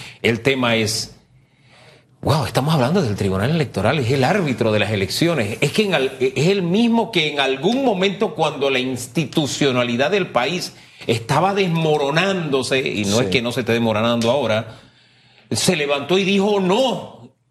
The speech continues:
Speaker 1: y tuvimos
Speaker 2: Sí.
Speaker 1: unas elecciones democráticas. Entonces, e-, es una institución que a lo largo de la democracia <sighs> ha demostrado de qué está hecho.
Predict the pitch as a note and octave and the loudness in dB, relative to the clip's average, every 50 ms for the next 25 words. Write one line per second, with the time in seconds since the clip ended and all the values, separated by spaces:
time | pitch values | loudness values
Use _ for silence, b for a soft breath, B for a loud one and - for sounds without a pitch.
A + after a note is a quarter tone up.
0 | _ - - C#3 B2 - D3 C3+ C#3+ D3 E3 E3 E3 F#3 F#3 F3 F3 F3+ D#3+ C3 | _ -4 -4 -4 -2 0 -2 -2 0 -2 -2 0 0 0 0 0 0 2 0 0
1 | A#2 - - - - F#3 F3+ F3 F3+ E3 D#3+ C3+ B2 - - F#3+ G3+ G3 - E3 | -2 -4 -4 -2 0 0 0 0 0 0 0 -2 -2 -2 0 0 0 0 -4 -8
2 | D3 B B B B B _ - C#3+ A3+ A#3+ - - - - - _ - C#3 C3 | -12 B B B B B _ -2 0 0 0 0 -4 -12 -20 -20 _ -6 -6 -6
3 | - - D#3+ F#3+ A#3+ E4 D#4+ D4+ C4 A3 F#3+ F3 - - - G#3 F#3 C#3+ D3 B2+ | -2 0 0 2 2 2 2 2 2 2 2 0 -2 0 0 -2 0 0 -2 0
4 | A#2+ F#3 F#3+ G3+ G3 - - D#3 B2 A#2+ B2 D3+ F#3+ G#3 G3+ F3 F#3 F3 D#3+ C#3+ | 0 0 0 0 0 0 0 0 2 2 2 2 0 0 0 -2 -2 0 2 2
5 | C3 A#2+ A#2 A2 G#2 G2+ F2+ - C#3 C3 A#2+ - A#2+ A#2+ A2 F#2+ B B B B | 2 0 0 -2 -4 -6 -2 -2 -2 -2 -2 -2 -2 -2 -2 -2 B B B B
6 | B B B B B B B B _ _ _ _ _ _ _ _ _ _ _ _ | B B B B B B B B _ _ _ _ _ _ _ _ _ _ _ _
7 | - - - - - - - - - - A2 B2 A#2 A2+ A#2 C3 D#3+ F3 D#3 B2 | -4 -2 -2 -2 -4 -4 -4 -4 -4 -2 -4 -4 0 0 0 2 2 2 0 -2
8 | - - D#3+ D3+ D#3+ E3+ D3+ A#2 G#2+ - C#3+ C#3+ - - - D3 D3+ F3+ E3+ - | 0 0 0 0 2 2 0 0 2 0 -2 -2 -2 -2 0 0 2 0 0 -2
9 | - - A2 E2 - | -2 -4 -4 -4 -6